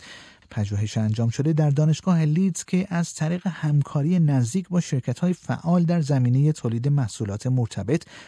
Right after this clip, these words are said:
با واقعیت مجازی انجام گرفته، یکی از نخستین پژوهش‌ها در جهان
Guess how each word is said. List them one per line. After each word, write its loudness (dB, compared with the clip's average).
با 2
واقعیت 2
مجازی 2
انجام 2
گرفته، 0
یکی -2
از -4
نخستین 0
پژوهش‌ها -4
در -2
جهان 2